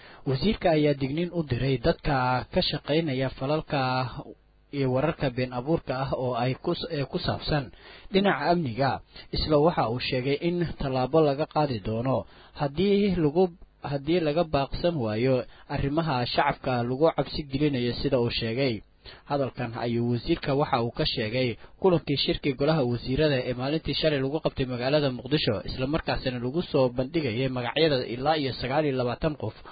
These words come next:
oo ay xukuumadda Soomaaliya sheegtay inay ka tirsan yihiin horjoogayaal iyo dagaalamayaal ka tirsan maleeshiyada Al-Shabaab, qaarkoodna lagu qabtay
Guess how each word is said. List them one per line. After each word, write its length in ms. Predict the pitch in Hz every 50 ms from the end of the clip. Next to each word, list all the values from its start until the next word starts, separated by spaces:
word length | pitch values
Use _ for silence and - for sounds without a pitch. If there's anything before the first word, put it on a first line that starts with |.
| - - - - - -
oo 120 | 165 143
ay 140 | 143 143 139
xukuumadda 520 | - - 165 - - 165 180 196 185 - 143
Soomaaliya 500 | - 147 135 139 165 170 151 127 127 123
sheegtay 400 | - - 123 117 - - 147 147 135 156
inay 180 | 170 170 135 -
ka 100 | - 165
tirsan 280 | - - 139 - - 156
yihiin 240 | 151 139 127 123
horjoogayaal 640 | 123 123 123 113 113 123 127 120 123 135 139 151 151
iyo 160 | 135 120 127
dagaalamayaal 600 | 120 - 120 113 120 120 120 120 131 143 147 147
ka 120 | - - 156
tirsan 340 | - - 131 - - 120 117
maleeshiyada 500 | 120 123 135 151 139 - - 123 110 117
Al-Shabaab, 440 | 113 120 120 - - 156 160 147 127 117
qaarkoodna 480 | - - 127 123 - - 170 156 151 131
lagu 200 | 127 135 147 170
qabtay 340 | - 120 - - - 131 120